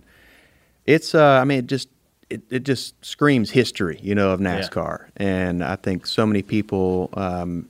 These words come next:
Speaker 1: you know, like to talk about it on social media. Um, I think using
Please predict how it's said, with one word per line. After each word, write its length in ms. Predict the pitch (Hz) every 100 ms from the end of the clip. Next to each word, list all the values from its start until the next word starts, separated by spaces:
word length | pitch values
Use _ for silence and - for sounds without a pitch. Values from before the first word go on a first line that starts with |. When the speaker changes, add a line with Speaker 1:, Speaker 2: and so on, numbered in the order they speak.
| _ _ _ -
Speaker 1:
you 100 | 98
know, 80 | 90
like 220 | 92 98
to 60 |
talk 260 | - 104 98
about 280 | 98 92 92
it 100 | 90
on 300 | 95 95 92
social 360 | - 101 92 101
media. 640 | 98 107 101 95 92 95 -
Um, 480 | - 90 87 87 87
I 60 | 92
think 260 | - 92 - _ -
using 680 | 95 104 104 104 98 92